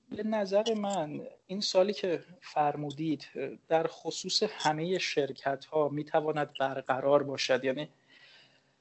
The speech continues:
اه، نه تنها استارتاپ ها، حتی اگر ما راجع به یک شرکت، اه، سودآور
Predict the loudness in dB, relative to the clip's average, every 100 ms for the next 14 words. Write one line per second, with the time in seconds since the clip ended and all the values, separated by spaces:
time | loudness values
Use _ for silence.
0 | _ _ -4 -2 2 2 0 -4 -14 -18
1 | -20 _ _ _ _ -20 -20 -20 _ -2
2 | 4 4 8 6 6 0 2 2 0 -6
3 | -10 -4 0 2 2 2 2 2 2 2
4 | 2 0 -2 -6 -14 -20 _ _ -6 -2
5 | -2 -2 -6 -8 0 0 0 -2 -16 _
6 | _ _ _ -20 -18 -20 _ _ -8 -6
7 | -4 -2 0 2 2 2 4 6 8 6
8 | 4